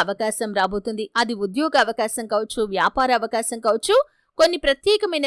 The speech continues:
రంగాల్లో మీకు అవకాశాలు రావటం కావచ్చు. ఈ విధంగా ఒక అవకాశం అయితే మీ ముందుకు వస్తుంది. ఆ అవకాశాన్ని సద్వినియోగం చేసుకుంటే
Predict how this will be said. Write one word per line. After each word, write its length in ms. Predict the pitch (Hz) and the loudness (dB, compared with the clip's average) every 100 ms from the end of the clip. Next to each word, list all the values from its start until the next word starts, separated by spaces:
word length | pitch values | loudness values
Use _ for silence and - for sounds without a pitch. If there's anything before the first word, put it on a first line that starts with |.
| 262 | 0
రంగాల్లో 380 | 220 233 233 233 214 | 0 -2 -2 -2 -4
మీకు 160 | 202 190 | -2 0
అవకాశాలు 580 | 190 233 254 - 220 214 190 | 0 -4 -4 0 0 2 2
రావటం 320 | 202 226 220 | 0 -4 -2
కావచ్చు. 280 | 214 220 370 554 - _ _ | 0 0 2 2 0 _ _
ఈ 100 | 311 359 | 0 2
విధంగా 300 | 415 349 311 285 | 0 4 4 4
ఒక 100 | 277 233 | 4 4
అవకాశం 440 | 277 415 - 339 294 | 2 2 0 -2 -2
అయితే 160 | 294 285 | -4 -4
మీ 60 | 269 | -4
ముందుకు 240 | 269 269 302 | -4 -2 0
వస్తుంది. 400 | 285 - 285 294 302 - _ - | 0 0 -2 -2 -4 -8 _ 2
ఆ 80 | 240 240 | 4 6
అవకాశాన్ని 640 | 285 - 440 415 320 311 311 | 4 0 0 0 -2 -2 0
సద్వినియోగం 680 | 254 214 330 339 320 302 302 285 | 0 0 -2 0 0 0 0 2
చేసుకుంటే 480 | 269 - 294 294 | 0 0 -2 0